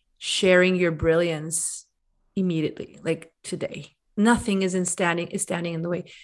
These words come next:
We are no longer a music industry that depends on gatekeepers like record labels, right? Or concert promoters to tell the general public that they should listen to us.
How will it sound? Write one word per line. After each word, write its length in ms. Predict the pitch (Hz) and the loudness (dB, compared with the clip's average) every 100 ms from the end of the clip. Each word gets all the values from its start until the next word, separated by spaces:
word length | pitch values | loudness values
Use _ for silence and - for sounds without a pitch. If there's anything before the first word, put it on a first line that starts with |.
| _ | _
We 160 | 233 262 | 2 6
are 80 | 247 | 6
no 240 | 220 202 | 4 4
longer 460 | 196 185 180 175 165 | 4 4 4 2 0
a 140 | - | 0
music 380 | 180 175 180 165 | -2 -2 -4 -4
industry 440 | 180 170 165 170 | -4 -2 -2 -2
that 160 | 165 165 | -2 -2
depends 340 | 170 180 185 | -2 -4 -4
on 240 | 180 165 165 | -4 -8 -6
gatekeepers 720 | 180 175 - - 156 - 185 | -4 -4 -4 -8 -8 -6 -8
like 220 | 180 170 | -8 -6
record 400 | 175 180 175 170 | -2 -2 0 -4
labels, 640 | 160 156 - - - - - _ - - - | -4 -6 -6 -8 -8 -8 -12 _ -20 -20 -6
right? 480 | 185 165 170 208 - _ _ _ | 0 2 0 -2 -10 _ _ _
Or 180 | - 185 | -4 -2
concert 560 | 185 - 214 214 208 185 | -2 -2 0 2 -2 -2
promoters 680 | 185 170 165 160 135 156 - | -2 0 -2 0 -2 -4 -4
to 120 | 208 | -4
tell 460 | - - - 269 277 | 0 0 4 4 4
the 100 | 208 | 2
general 380 | 185 170 165 | 0 0 0
public 500 | 156 175 160 151 147 | -2 -2 0 0 -4
that 140 | 180 170 | -2 -2
they 100 | 175 | -2
should 220 | 170 165 | -4 -6
listen 420 | 165 165 160 175 | -4 0 0 -2
to 180 | - - | -6 -6
us. 380 | - - - | -8 -4 -4